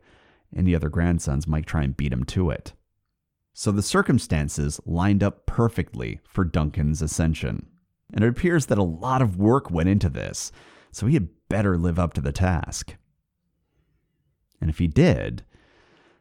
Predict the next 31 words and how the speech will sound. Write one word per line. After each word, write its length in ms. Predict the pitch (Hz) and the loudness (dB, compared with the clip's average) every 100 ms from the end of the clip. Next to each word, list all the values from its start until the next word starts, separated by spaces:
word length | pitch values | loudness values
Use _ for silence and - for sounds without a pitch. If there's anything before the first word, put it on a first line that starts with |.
| _ _ - | _ _ -6
well, 100 | 78 | 0
we 100 | 113 | 2
don't 180 | 170 104 | 4 4
know 160 | 104 135 | 4 2
about 280 | 67 57 | 0 -4
it. 200 | 52 - - 107 - _ _ _ _ _ _ | -4 -8 -12 -18 -20 _ _ _ _ _ _
John 260 | - 123 151 | 2 4 4
of 100 | - | 2
Fordun 400 | 156 170 107 82 | 4 6 6 4
actually 380 | 92 - 87 80 | 0 0 -2 0
states 340 | - 87 87 | 0 0 0
that, 140 | 107 | -4
quote, 400 | - 110 110 - - | -2 2 2 0 -4
"Nothing 360 | 101 143 160 135 | 2 4 4 4
worthy 300 | 131 135 127 | 6 6 6
of 100 | 107 | 4
mention 400 | 123 127 110 101 | 4 4 2 2
happened 460 | - 113 120 120 113 | 0 -2 2 4 4
in 100 | 113 | 2
the 80 | |
kingdom 560 | 101 156 156 85 71 78 | 2 2 2 2 0 -2
during 380 | 82 92 98 95 | 2 4 4 4
this 160 | 92 | 2
short 380 | - - 95 - | 0 0 0 0
time 560 | - 110 107 73 73 80 | -2 2 2 2 0 0
of 160 | 80 | 0
Duncan's 420 | 80 76 - 73 80 | 0 -2 0 -2 0
reign," 380 | 95 87 64 - | 2 2 0 -4
end 220 | 60 - | -6 -6
quote. 340 | - 53 - - _ _ _ _ _ _ _ _ _ _ _ _ _ _ | -6 -6 -8 -18 _ _ _ _ _ _ _ _ _ _ _ _ _ _
Ouch. 540 | - 113 - - - | 0 0 0 -4 -16